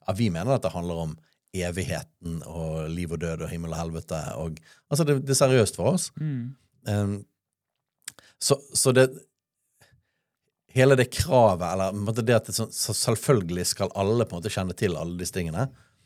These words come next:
Speaker 1: det blir en anerkjennelse av kjønnsidentitetens plass i samfunnet.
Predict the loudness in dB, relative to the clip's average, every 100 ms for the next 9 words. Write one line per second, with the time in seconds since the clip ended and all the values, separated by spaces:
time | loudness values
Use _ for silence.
0 | _ _ _ _ _ _ _ -2 0 4
1 | 4 4 0 -2 -2 2 4 4 2 -2
2 | -4 -6 -4 -2 -4 -6 _ _ _ _
3 | -2 0 -2 -6 -16 _ _ _ _ _
4 | _ _ _ _ _ -4 2 4 4 2
5 | -2 -4 -6 -6 -6 -10 -6 -6 -6 -8
6 | -4 -4 -2 -2 0 -2 -2 -4 -4 -4
7 | -6 -8